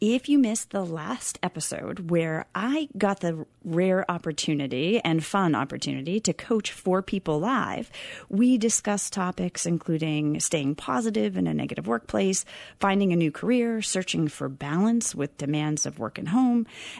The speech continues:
and keeping a positive team dynamic among team members who have started to get competitive with each other.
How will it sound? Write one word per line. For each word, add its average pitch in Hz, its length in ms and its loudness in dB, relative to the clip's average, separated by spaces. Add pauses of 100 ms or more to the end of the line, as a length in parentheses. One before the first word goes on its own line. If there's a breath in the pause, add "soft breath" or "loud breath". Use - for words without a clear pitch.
(120)
and 185 240 4
keeping 190 320 2
a 170 40 2
positive 160 480 -2
team 185 320 4
dynamic 139 640 0
among 165 340 4
team 165 220 0
members 156 440 0
who - 180 -4
have 151 140 0
started 147 360 -4
to 156 80 0
get 143 200 -2
competitive 165 480 -2
with 190 140 -2
each 202 140 -2
other. 214 220 2